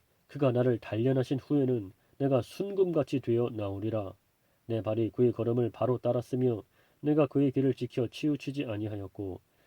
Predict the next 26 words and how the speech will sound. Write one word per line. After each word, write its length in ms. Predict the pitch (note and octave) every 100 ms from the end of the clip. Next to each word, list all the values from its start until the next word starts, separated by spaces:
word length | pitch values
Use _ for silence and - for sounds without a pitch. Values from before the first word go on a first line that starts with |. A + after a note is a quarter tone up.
| _ -
내가 220 | D3+ D3
그의 200 | C3 C#3
입술의 440 | C#3+ C3 C#3+ C3+ A#2
명령을 440 | A2+ B2+ B2+ B2+
어기지 420 | A#2+ A2+ B2 A#2 A#2+
아니하고 580 | A#2 A#2 A2+ G#2+ F2+ - _ _ _
정한 260 | B2 A#2+ A#2
음식보다 580 | A2+ B2+ A#2 A2 G2+
그의 260 | - C#3 C#3+ C3+
입의 280 | B2 C3+
말씀을 480 | G#2+ G2 - A#2 G#2+ -
귀히 360 | G2+ A#2 B2
여겼도다. 560 | A2+ A#2 - A2+ A#2 F#2+ _ _ _ _ _ _
그는 220 | E3+ D#3+
뜻이 220 | E3+ D#3+
일정하시니 800 | D3+ C3+ C3 C#3+ C3+ B2+ C3 B2+ G#2
누가 200 | B2+ A#2
능히 360 | A2+ A#2 C3+
돌이키랴? 640 | A#2+ B2 B2 D3 C3 G2 - _ _ _
그의 200 | - F3+
마음에 340 | D3+ C#3+ D3 C3+
하고자 400 | B2 A#2+ B2+ A#2+
하시는 300 | A#2 B2+ A#2+
것이면 440 | A2+ B2 B2+ G2+
그것을 460 | - A2 - C3 -
행하시나니 640 | F#2+ F#2 - A2 G#2+ G2